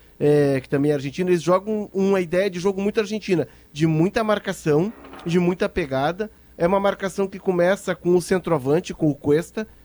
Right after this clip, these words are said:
e ele puxa o time todo pra, pra esse sistema de marcação, ele impregna o time, ele é o grande ídolo,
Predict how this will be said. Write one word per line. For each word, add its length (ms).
e 160
ele 160
puxa 440
o 60
time 300
todo 360
pra, 200
pra 160
esse 120
sistema 340
de 80
marcação, 640
ele 160
impregna 580
o 60
time, 280
ele 80
é 20
o 40
grande 360
ídolo, 340